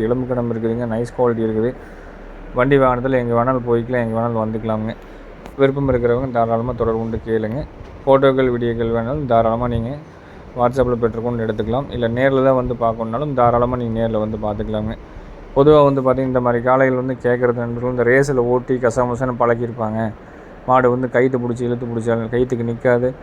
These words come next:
வண்டி வாகனம் வந்து அணைஞ்சு உள்ள கொடிமரத்துல படுத்துக்கு, அந்த மாதிரி தொந்தரவுலாம் எதுவும் கிடையாது. பூட்டினீங்கன்னா நீங்க எங்க வரைக்கும் போகணுமோ, உங்க இலக்கு போய்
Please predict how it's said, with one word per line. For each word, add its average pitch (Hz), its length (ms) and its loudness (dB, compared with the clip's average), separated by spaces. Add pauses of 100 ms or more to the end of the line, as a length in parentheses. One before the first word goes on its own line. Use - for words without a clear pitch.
(460)
வண்டி 131 240 4
வாகனம் 127 320 4
வந்து 120 140 0 (180)
அணைஞ்சு 123 340 0
உள்ள 123 200 2
கொடிமரத்துல 117 520 0
படுத்துக்கு, 117 360 0
அந்த 113 140 -2
மாதிரி 113 220 2
தொந்தரவுலாம் 127 540 2
எதுவும் 131 240 0
கிடையாது. 113 320 4 (800)
பூட்டினீங்கன்னா 156 540 4 (100)
நீங்க 127 240 0
எங்க 139 200 0
வரைக்கும் 143 300 2
போகணுமோ, 127 360 4 (160)
உங்க 117 180 -4
இலக்கு 127 180 2 (120)
போய் 123 120 2